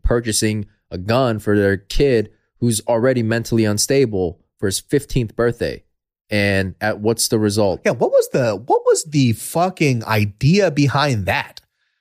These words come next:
Speaker 2: It's like, "Ah, my kid's a little crazy. A gun." <laughs> You know?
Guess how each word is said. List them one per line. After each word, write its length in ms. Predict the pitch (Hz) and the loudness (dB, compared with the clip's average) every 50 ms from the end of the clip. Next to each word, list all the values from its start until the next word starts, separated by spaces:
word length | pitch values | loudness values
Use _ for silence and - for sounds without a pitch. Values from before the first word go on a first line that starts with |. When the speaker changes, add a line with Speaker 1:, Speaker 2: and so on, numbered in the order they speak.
| _ | _
Speaker 2:
It's 140 | - 135 - 143 | 0 0 2 2
like, 160 | 135 131 196 | 0 0 0
"Ah, 180 | 202 220 196 | 0 0 0
my 160 | 180 170 151 143 | 0 0 -2 -2
kid's 260 | - - 147 131 117 | -2 -2 -2 -2 0
a 100 | 113 113 | 0 0
little 280 | 113 113 113 120 160 170 | 0 0 0 0 -2 -2
crazy. 680 | - - - 311 311 277 226 214 185 180 196 - _ _ _ _ _ _ _ _ _ _ _ _ _ _ _ _ _ | -2 -2 0 2 2 2 2 2 2 2 0 -4 _ _ _ _ _ _ _ _ _ _ _ _ _ _ _ _ _
A 80 | 110 107 | -4 -4
gun." 300 | 104 - 87 85 87 85 85 - - - - - | -4 -4 -6 -6 -8 -12 -14 -16 -16 -16 -10 -8
<laughs> 100 | - - 480 - - - | 2 4 4 4 4 2
You 180 | - 185 214 202 | -2 -2 -2 0
know? 260 | 202 202 214 - - | 2 2 0 0 -4